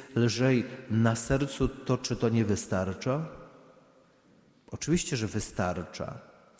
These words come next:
Ale jak wszyscy, jak tu jesteśmy,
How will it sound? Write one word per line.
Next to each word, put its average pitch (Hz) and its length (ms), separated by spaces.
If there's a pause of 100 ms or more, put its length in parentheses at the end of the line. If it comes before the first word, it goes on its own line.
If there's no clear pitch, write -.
(480)
Ale 117 120
jak 117 100
wszyscy, - 340
jak 170 120
tu - 100
jesteśmy, 117 880